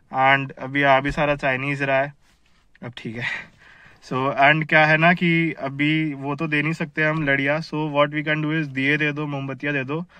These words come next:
that is sufficient। And plus adding to this, uh, food दे सकते हो, जैसे राजमा दे दिए, चावल दे दिए, so that they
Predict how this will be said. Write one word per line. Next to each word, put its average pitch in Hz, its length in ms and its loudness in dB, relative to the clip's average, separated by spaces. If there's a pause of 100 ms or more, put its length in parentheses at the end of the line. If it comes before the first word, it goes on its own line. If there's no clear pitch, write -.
(360)
that 131 220 0
is 147 180 -2
sufficient। 151 480 -2 (500)
And 151 240 4 (140)
plus 165 220 4 (600)
adding 156 340 4
to 165 80 0
this, 170 280 2 (640)
uh, 135 120 6
food 156 300 0
दे 151 200 4
सकते 156 320 -2
हो, 156 80 2
जैसे 156 600 2 (220)
राजमा 143 380 6
दे 147 140 2
दिए, 143 300 2
चावल 135 320 0
दे 135 120 0
दिए, 139 160 0
so 143 100 -8
that 139 200 0
they 139 180 -2